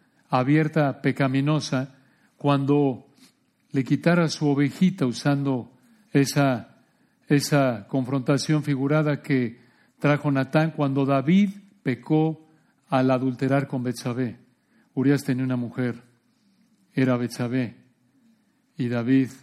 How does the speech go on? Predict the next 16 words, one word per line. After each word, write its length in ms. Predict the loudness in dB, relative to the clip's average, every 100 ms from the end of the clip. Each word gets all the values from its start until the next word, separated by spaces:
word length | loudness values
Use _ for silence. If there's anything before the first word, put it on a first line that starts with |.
| _ _
adulteró 520 | -6 -4 -2 -2 -2
con 160 | -4 -4
Betsabé 360 | -4 -4 -4 -2
y 20 |
no 100 | -2
le 80 | -4
importó 420 | -6 -8 -6 -6
cómo 200 | -4 -6
le 80 | -6
afectaría 420 | -8 -6 -4 -4
a 40 |
Urías. 420 | -4 -4 -6 -14 _ _ _ _ _ _ _ _ _ _ _ _ _ _
Teniendo 460 | -4 0 2 0 0
David 460 | -2 0 0 0 -4
tantas 460 | -6 -4 -4 -6
mujeres. 600 | -8 -10 -8 -8 -10 -18